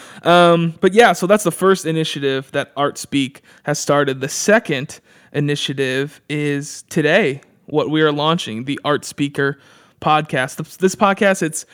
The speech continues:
it's a conversational style podcast. Each episode, we talk about, uh, we talk about success, we talk about threats of the cr-, the craft, we talk about critique, and then we end it with, um, what each artist,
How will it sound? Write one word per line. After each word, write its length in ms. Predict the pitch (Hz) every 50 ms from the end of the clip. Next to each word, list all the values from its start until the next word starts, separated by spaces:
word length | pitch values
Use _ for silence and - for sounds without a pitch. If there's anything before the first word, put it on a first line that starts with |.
| - - - -
it's 120 | 160 165
a 40 | 165
conversational 640 | - 202 196 202 202 190 - 180 175 175 - 170 156
style 300 | - - 151 143 139 139
podcast. 680 | 139 - 151 143 143 143 - 151 135 135 131 - - - _ - - - - _
Each 240 | - 175 185 165 -
episode, 420 | 156 156 151 156 - - 151 147 139
we 80 | 147
talk 300 | 147 - 160 143 143 -
about, 420 | 147 139 147 139 139 135 - - -
uh, 340 | - 139 135 135 127 131 113
we 80 | 123 151
talk 140 | - 160
about 160 | 147 139 135 -
success, 540 | - 160 - - 220 214 208 208 - -
we 60 | 151 151
talk 220 | - 156 143 143
about 280 | 143 135 117 - _ _
threats 480 | - - 151 156 156 160 151 - -
of 80 | 156 127
the 60 | -
cr-, 120 | - - 156 - _ _ _ -
the 180 | 151 143 143 139
craft, 600 | - - 180 175 175 175 175 - - - - - _ - - - - _
we 80 | - 151
talk 160 | - 165 143
about 160 | 147 131 135
critique, 520 | - - 175 - - 240 226 - - - - _ _ - - - -
and 120 | 151 160
then 100 | 165 160
we 160 | 160 156 - -
end 380 | 156 160 160 160 156 160 165 160
it 200 | 160 160 160 -
with, 580 | 147 147 151 151 147 151 151 - - _ _ _ _ _ _ _ _
um, 500 | - 151 147 143 143 143 143 139 151 151 -
what 480 | - 156 156 156 165 165 160 160 - - -
each 280 | 156 160 156 151 - - -
artist, 680 | 147 151 147 147 147 143 143 143 - - - - -